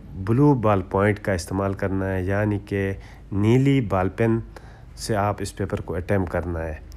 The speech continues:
पेपर में टोटल नंबर सौ हैं और एक घंटा पचास मिनट का टाइम है,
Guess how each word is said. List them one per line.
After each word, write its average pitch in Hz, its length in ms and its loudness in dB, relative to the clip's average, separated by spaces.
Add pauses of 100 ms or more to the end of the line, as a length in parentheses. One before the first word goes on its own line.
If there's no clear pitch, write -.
(520)
पेपर 131 280 4
में 139 200 4
टोटल 120 340 2
नंबर 113 360 4
सौ 135 340 2
हैं 131 460 0
और 101 420 0 (280)
एक 127 260 2
घंटा 110 680 2 (180)
पचास 127 460 0
मिनट 95 180 -2
का 98 120 -6
टाइम 95 400 -2
है, 85 300 -6